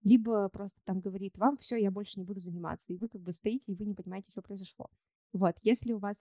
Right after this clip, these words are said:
есть систематический, постоянный сбор фидбэка со студентов, если у вас налажено доверие с ним, вы можете подстраиваться, и вы можете как бы менять траекторию в зависимости от того, что у человека болит. Вот. Потому что в течение обучения могут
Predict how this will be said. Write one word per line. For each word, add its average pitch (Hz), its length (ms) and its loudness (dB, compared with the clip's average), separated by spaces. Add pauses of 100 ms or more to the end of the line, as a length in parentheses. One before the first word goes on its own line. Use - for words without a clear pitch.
есть 202 200 -8
систематический, - 680 -6
постоянный 190 540 -2
сбор - 300 -8
фидбэка 190 340 -4
со - 120 -12
студентов, 190 500 -6
если 240 220 -4
у 202 40 -4
вас 202 180 -4
налажено 196 420 -6
доверие 180 420 -8
с - 140 -6
ним, 254 160 4 (300)
вы 190 100 2
можете 262 400 6
подстраиваться, 190 1080 -8
и 202 100 0
вы 202 140 -2
можете 208 680 0
как 180 120 -18
бы 175 220 2
менять 202 460 0
траекторию 240 580 0
в 180 60 -2
зависимости 190 580 -10
от 180 100 -12
того, 196 320 -2
что - 180 -8
у 240 40 -12
человека 214 320 0
болит. 175 320 -4 (220)
Вот. 175 320 -12
Потому 190 260 -4
что 185 160 -6
в - 240 -18
течение 190 340 -6
обучения 269 460 -2
могут 226 340 -2